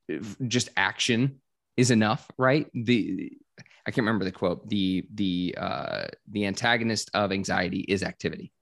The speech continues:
Just try something. Just keep, keep attempting to find your system.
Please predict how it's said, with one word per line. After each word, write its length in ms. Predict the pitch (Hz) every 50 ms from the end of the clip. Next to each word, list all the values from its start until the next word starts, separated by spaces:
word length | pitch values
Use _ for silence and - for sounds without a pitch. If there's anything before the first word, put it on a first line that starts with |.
| _ _ -
Just 160 | 117 - -
try 180 | - 98 95 98
something. 380 | 95 - 87 92 - - - - _ _ -
Just 180 | - 110 -
keep, 320 | - - 147 143 - - _ _ _ _ -
keep 260 | - - 165 160 -
attempting 640 | 156 139 - - 117 120 110 - 104 92 85 90 - _ _ _ _ _ _ _
to 80 | - 104
find 280 | - 107 104 98 98 90
your 120 | 92 90
system. 480 | - - 107 101 - - 85 78 85